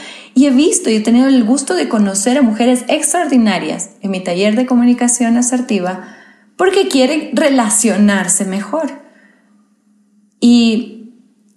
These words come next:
las he notado también un poco dudosas. Me han dicho, "Mariela, es que, mira, yo en este momento estoy siendo solo mamá y entonces yo no puedo hacer un ejercicio porque uno de los temas que topamos es el desarrollo profesional y, y no puedo hacer este ejercicio porque yo estoy siendo solo mamá".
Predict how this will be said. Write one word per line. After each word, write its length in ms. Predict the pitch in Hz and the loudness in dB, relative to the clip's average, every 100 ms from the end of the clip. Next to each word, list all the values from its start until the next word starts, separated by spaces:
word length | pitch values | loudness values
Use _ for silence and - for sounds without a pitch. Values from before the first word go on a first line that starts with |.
| - | -4
las 320 | 226 233 214 | 0 0 2
he 100 | 285 | 2
notado 580 | 349 359 - 269 - - | 0 -2 -2 -2 -2 -4
también 520 | 220 196 185 220 277 | -2 -2 0 2 4
un 140 | 254 | 2
poco 280 | 233 269 302 | 0 -2 -2
dudosas. 800 | 233 190 220 247 - - - - _ | -2 0 0 -2 -4 -6 -8 -16 _
Me 80 | 208 | 2
han 60 | |
dicho, 220 | 214 214 | 2 2
"Mariela, 460 | 214 202 240 262 262 | 2 2 2 2 2
es 100 | 247 | 0
que, 420 | 214 202 - - | -2 -4 -6 -10
mira, 440 | 208 233 247 240 214 - - - - - _ | 0 4 4 2 -4 -12 -16 -18 -18 -20 _
yo 100 | 214 | 0
en 80 | 233 | 2
este 180 | 262 269 | 2 4
momento 440 | 247 214 269 262 | 4 6 4 2
estoy 200 | 220 226 | 0 0
siendo 260 | 220 240 240 | 2 2 2
solo 400 | - 233 247 247 | 0 0 2 4
mamá 720 | 240 180 185 208 - - 254 220 | 4 2 -2 -2 0 0 0 -2
y 60 | |
entonces 520 | 175 175 180 180 220 | -4 -4 -6 -2 -2
yo 100 | 208 | 0
no 180 | 214 214 | 0 0
puedo 260 | 214 233 240 | -2 -2 0
hacer 280 | 233 220 220 | 0 0 0
un 100 | 240 | 0
ejercicio 800 | 220 190 170 - 226 220 233 214 | 0 -4 -4 0 0 0 -2 -4
porque 220 | 208 185 | -8 -6
uno 140 | 196 | -4
de 60 | 208 | -2
los 140 | 208 | -2
temas 280 | 208 202 208 | -4 -4 -4
que 100 | 185 | -6
topamos 640 | - - 175 196 202 185 | -10 -6 -4 0 0 -2
es 100 | 170 | -6
el 120 | 175 175 | -6 -6
desarrollo 420 | 170 160 170 175 | -6 -6 -6 -6
profesional 720 | 175 - - 151 160 190 190 | -8 -10 -8 -8 -6 -4 -6
y, 720 | 170 - - - - - - | -8 -14 -20 -20 -20 -12 0
y 20 | |
no 160 | 233 269 | 2 2
puedo 200 | 285 294 | 0 0
hacer 240 | 269 269 | 0 2
este 180 | 277 269 | 0 0
ejercicio 640 | 254 208 190 247 262 269 | -2 -2 -2 2 2 0
porque 240 | 226 202 190 | -4 -6 -2
yo 80 | 208 | -2
estoy 180 | 214 | 0
siendo 340 | 240 240 226 233 | -2 0 0 0
solo 320 | - 208 214 | -2 0 2
mamá". 500 | 208 151 127 - - | 2 -2 -8 -12 -20